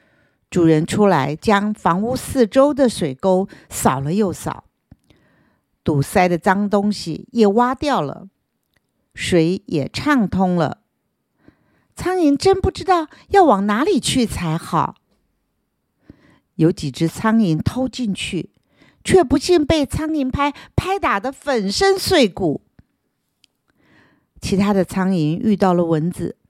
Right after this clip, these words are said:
大家商量之后，只有一个决定：“这里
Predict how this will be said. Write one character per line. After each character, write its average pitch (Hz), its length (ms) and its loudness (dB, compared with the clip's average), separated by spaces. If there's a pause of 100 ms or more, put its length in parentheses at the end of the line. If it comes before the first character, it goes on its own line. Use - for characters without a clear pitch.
(280)
大 247 100 0
家 240 160 2
商 269 300 2
量 196 260 2
之 - 140 -2
后， 220 380 0 (440)
只 - 200 -6
有 190 180 2
一 139 160 -10
个 202 180 0
决 139 240 -6
定 156 280 -8 (1080)
：“这 269 140 4
里 226 300 0